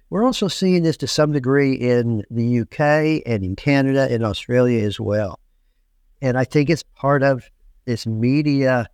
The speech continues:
awareness that that is what makes for a good, a good leader. Speak with certainty, speak with confidence.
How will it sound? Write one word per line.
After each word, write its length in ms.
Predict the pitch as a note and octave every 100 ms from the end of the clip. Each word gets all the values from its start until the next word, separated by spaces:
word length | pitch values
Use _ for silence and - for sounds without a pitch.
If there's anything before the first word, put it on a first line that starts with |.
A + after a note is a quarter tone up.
| _ _ _ _ _
awareness 840 | C3 A2+ A2+ B2+ C#3+ C#3 E2+ -
that 180 | G#2+ -
that 240 | B2 C3+ C3+
is 200 | A#2+ -
what 340 | A2 A2+ -
makes 260 | A2 G#2 -
for 160 | A#2+
a 80 | A2+
good, 240 | A2 B2 - _ -
a 100 | A#2
good 240 | B2+ A#2+
leader. 380 | A#2 C#3 G#2+ - _ _
Speak 420 | - - C#3+ C#3
with 160 | D#3+ D#3+
certainty, 640 | - F#3+ F#3+ D#3+ D#3 D#3
speak 340 | - - D#3+ -
with 140 | D#3
confidence. 720 | - F3 F#3 C3 C3+ B2+ -